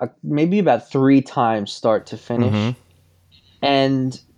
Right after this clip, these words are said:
Speaker 1: you know, being able to do that alone is, 'cause, like, why am I gonna watch it again? I know what happens. I said, but I want to. I get drawn in, and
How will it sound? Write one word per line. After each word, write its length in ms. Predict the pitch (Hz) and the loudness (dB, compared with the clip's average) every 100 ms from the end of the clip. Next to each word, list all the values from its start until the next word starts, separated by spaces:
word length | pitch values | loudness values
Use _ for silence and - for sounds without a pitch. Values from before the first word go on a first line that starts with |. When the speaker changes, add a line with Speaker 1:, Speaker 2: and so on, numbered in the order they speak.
| _ - - - | _ -20 -20 -2
Speaker 1:
you 120 | 156 | 0
know, 140 | 135 | 2
being 280 | 139 196 208 | 2 4 6
able 300 | 185 170 143 | 4 4 2
to 60 | 131 | 2
do 180 | 160 127 | 2 4
that 300 | 147 156 104 | 6 4 4
alone 380 | 117 143 135 107 | 2 2 2 -2
is, 160 | 98 | -6
'cause, 140 | - 120 | -4 -4
like, 120 | 117 | 0
why 140 | 127 | 0
am 80 | 147 | 0
I 60 | 156 | 0
gonna 160 | 139 | 0
watch 300 | 131 135 127 | 2 0 0
it 60 | 117 | -6
again? 280 | 113 139 123 | -2 0 0
I 160 | 95 | -4
know 180 | 120 123 | -2 0
what 140 | 117 107 | 0 0
happens. 460 | 120 123 107 101 | 0 0 -2 -8
I 100 | 90 | -10
said, 160 | - 117 | -10 -4
but 120 | 147 | -2
I 120 | 135 | 2
want 400 | 135 143 147 156 - | 2 4 2 2 -4
to. 200 | 120 - | -8 -4
I 60 | 113 | -2
get 200 | 123 - | -2 -2
drawn 400 | 131 135 127 131 | -2 0 0 -2
in, 400 | 135 123 104 101 | -2 -4 -6 -8
and 260 | 117 113 | -8 -8